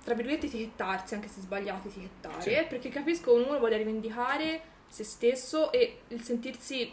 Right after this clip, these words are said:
Speaker 1: mm, diverso da quello che è considerato, eh, la, la normalità.
Speaker 2: Sì.
Speaker 1: D'altra parte è paradossale secondo me questa necessità di etichettarsi, perché,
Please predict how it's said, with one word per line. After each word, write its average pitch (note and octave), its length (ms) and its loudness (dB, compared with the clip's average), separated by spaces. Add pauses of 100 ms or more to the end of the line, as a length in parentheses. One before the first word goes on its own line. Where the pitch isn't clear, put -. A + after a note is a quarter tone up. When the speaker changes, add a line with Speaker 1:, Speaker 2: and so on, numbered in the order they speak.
(140)
Speaker 1:
mm, G#3+ 360 0 (360)
diverso A#3+ 600 2
da G#3 280 0
quello A#3+ 180 4
che A3 40 0
è A3+ 40 -14
considerato, G3+ 880 -4
eh, F#3 280 -6
la, F#3 520 -6 (100)
la G#3+ 100 -2
normalità. G3+ 500 -6
Speaker 2:
Sì. - 140 -2 (360)
Speaker 1:
D'altra D#4 280 2
parte F4 760 4 (400)
è - 160 -2
paradossale D4 600 4
secondo A#3 360 0
me A3+ 160 0
questa A3+ 220 -6
necessità A3+ 480 -4
di G#3 80 -2
etichettarsi, G#3 800 -4
perché, A#3+ 520 0